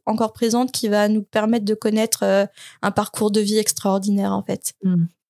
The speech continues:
Speaker 1: Et ça, j'ai vraiment hâte, euh. Et en même temps, c'est dans Harry Potter parce que le, c'est le nom du chapitre un, The Boy Who Lived,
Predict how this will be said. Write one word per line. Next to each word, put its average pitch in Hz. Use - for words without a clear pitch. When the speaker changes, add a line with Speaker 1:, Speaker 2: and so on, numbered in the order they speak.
Speaker 1:
Et 202
ça, 220
j'ai 202
vraiment 196
hâte, 190
euh. 190
Et 214
en 208
même 208
temps, 277
c'est 247
dans 202
Harry 202
Potter 220
parce 190
que -
le, 190
c'est -
le 202
nom 208
du 202
chapitre 202
un, 202
The 196
Boy 202
Who 196
Lived, 208